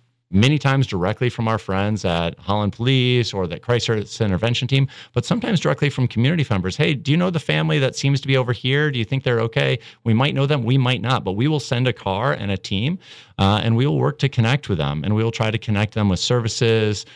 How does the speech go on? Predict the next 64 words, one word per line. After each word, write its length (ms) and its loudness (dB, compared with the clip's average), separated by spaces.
towards 260 0
shelter 380 0
success, 500 -2
towards 320 -4
housing 380 -4
success, 500 -4
and 80 0
that's 180 -2
how 120 0
we 120 0
do 140 0
our 140 0
work. 220 -4
So 260 -4
right 180 2
on 120 0
our 120 0
website, 600 -2
um, 260 0
if 120 -4
you 100 0
look 160 0
for 140 -2
our 80 0
program 420 0
team 300 -2
or 140 -2
outreach 340 -4
team, 220 -2
you'll 100 -4
see, 320 -2
uh, 140 -2
you'll 120 0
see 180 -2
a 60 0
phone 320 -2
number, 420 -4
and 240 -4
you 80 -2
can 180 -4
connect 460 -2
us 260 -4
directly. 480 -2
And 100 6
of 100 2
course, 300 0
you 100 0
can, 300 0
um, 400 -4
uh, 220 0
you 140 -4
can 120 0
also, 280 0
if 180 -4
you 80 0
happen 280 -2
to 80 -2
see 260 -4
them 160 0
and 100 0
you're 160 0
in 80 -4
a 60 -6
conversation, 640 -2